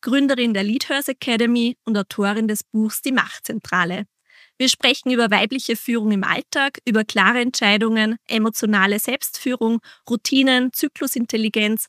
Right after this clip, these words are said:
und darüber, wie Selfcare eine echte Leadership-Kompetenz sein kann. Liebe Vera, herzlich willkommen. Schön, dass du dir heute Zeit für mich nimmst.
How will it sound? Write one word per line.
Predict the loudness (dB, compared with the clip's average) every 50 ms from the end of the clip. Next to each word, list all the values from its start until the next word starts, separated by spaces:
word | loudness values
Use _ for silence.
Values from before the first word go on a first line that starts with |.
| -12 _ _ _ _ _ _
und | 0 0 0 2 0
darüber, | 0 2 2 0 4 4 4 4 4 2
wie | 0 -4
Selfcare | -2 -2 -2 -2 -2 -4 -4 -4 -2 0 0
eine | 0 -2 0 0
echte | 0 0 0 -2 -6 -4
Leadership-Kompetenz | 0 0 0 2 2 0 0 -2 -2 -6 _ -4 -4 -4 -4 -4 -6 -6 -6 -6 -4 -6 -6 -8 -8
sein | -8 -8 -6 -6 -8 -8 -8
kann. | -8 -8 -8 -8 -10 -12 _ _ -20 -20 -20 -20 -6 _
Liebe | 0 2 2 2
Vera, | 4 4 4 4 4 2
herzlich | 2 2 0 -2 0 -4 -6 -4
willkommen. | -4 -4 -4 2 2 4 4 4 2 2 2
Schön, | 2 2 2 2 2
dass | 2 0
du | 0 0
dir | 0 2 2
heute | 0 0 -2 -6 -4
Zeit | 0 0 0 0 0
für | -2 -2
mich | -2 -2 -2 -2
nimmst. | -2 0 0 -2 -4 -8 _ -20